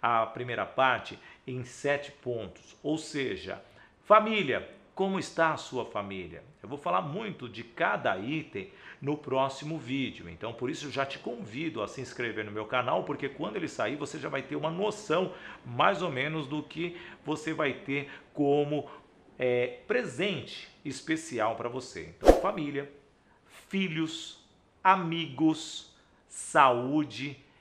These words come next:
e o lado espiritual. Por que eu digo isso? Se todos esses pontos estiverem ativos, a sua vida social vai ser uma maravilha. O profissional, você já tem outro lado. Se você é empreendedor, se você é funcionário, são dois segmentos distintos, mas o seu lado profissional tem que ser bem desenvolvido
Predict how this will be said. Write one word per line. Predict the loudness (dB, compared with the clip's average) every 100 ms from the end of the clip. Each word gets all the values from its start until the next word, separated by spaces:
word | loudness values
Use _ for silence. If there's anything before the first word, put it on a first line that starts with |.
| _ -2
e |
o | 0
lado | 2 0 0 -2 -4 -6
espiritual. | -8 -8 -8 -8 -6 0 2 0 -4 -14 -20 _
Por | -6
que | -2
eu | 0
digo | -2 -6 -6
isso? | -8 -10 -14 -16
Se | -14 -14
todos | -4 -2 -2 -6 -6
esses | -6 -6 -12 -16
pontos | -12 -8 -8 -8 -14
estiverem | -16 -14 -12 -8 -8 -10
ativos, | -12 -12 -10 -12
a |
sua | -10 -10
vida | -10 -12 -12
social | -10 -12 -8 -6
vai | -4 -8
ser | -6 -4 -4 -6 -18 -20 -8
uma | -6 -4 -2
maravilha. | 0 0 0 -4 -10 -12 6 8 8 0 -14 -20 _ _
O | 2 4
profissional, | 4 2 -2 -6 -2 0 0 0
você | -6 -6
já | -6
tem | -6 -6 -4
outro | -4 -4 0
lado. | 2 2 -2 -10
Se | -10
você | -10 -6 -6
é |
empreendedor, | -4 -2 -2 -4 -6 -8 -10
se | -12 -12
você | -10 -6
é | -8
funcionário, | -8 -14 -8 -2 -2 -2
são | -8 -8
dois | -6 -6
segmentos | -8 -10 -10 -12 -14 -16
distintos, | -16 -14 -12 -10 -12 -6
mas | -4 -4 -6
o |
seu | -8 -4
lado | -2 -4
profissional | -10 -12 -8 -6 -6
tem | -6
que | -12
ser | -10 -10
bem | -6 -4 -4 -4
desenvolvido | -10 -10 -10 -8 -8 -8